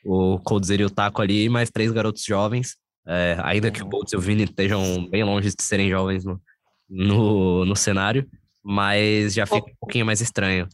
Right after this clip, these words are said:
Speaker 3: Ô,
Speaker 1: Fala.
Speaker 3: ô, Breno, e lembrando aqui que o Boltz entrou, é, em dois mil e dezessete, se eu não me engano, no, no, no,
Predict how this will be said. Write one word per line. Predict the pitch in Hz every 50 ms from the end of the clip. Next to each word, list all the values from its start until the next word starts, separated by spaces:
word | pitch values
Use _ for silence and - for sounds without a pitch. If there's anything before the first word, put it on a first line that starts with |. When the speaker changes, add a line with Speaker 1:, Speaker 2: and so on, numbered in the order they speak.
| _ _ _ _ _ _ _ _ _ _ _ _ -
Speaker 3:
Ô, |
Speaker 1:
Fala. | 196 196 185 208
Speaker 3:
ô, | 202 202 190 190 185 185 180 175
Breno, | 175 220 233 220 190 170 160 156
e | - 196 202
lembrando | 220 233 254 254 233 220 202 196 214 262 302 262
aqui | 208 - - 254 262
que | 254 -
o | 233 190
Boltz | 185 190 202 220 269 269 - -
entrou, | 214 202 202 196 - - 196 196 190 190 190 185 185 180 175 165 156 147 151 147 - _ _ _ _ _ _ -
é, | 156 156 156 - -
em | 175 196 214
dois | 208 214 208 185 175
mil | 185 180 175 175 175 170 170
e | 165 156 151 147 139 - -
dezessete, | 147 147 143 143 143 135 135 151 139 135 131 - - - - - - - - - 131 165 208 240 240 - _ _ - - - - - 147 131 127 123 131 -
se | - - - 151
eu |
não | 151 147
me | 147 147
engano, | 143 139 135 139 135 147 175 196 185 156 131 131 131 - _ _ _ - - _ _ _ _ 156
no, | 151 156 156 156 151 151 151 147 143 143 143 139 139 135 135 131 131 - - _ _ _ _ _ _ _ _ _ _ _ _ -
no, | 139 143 143 151
no, | 147 147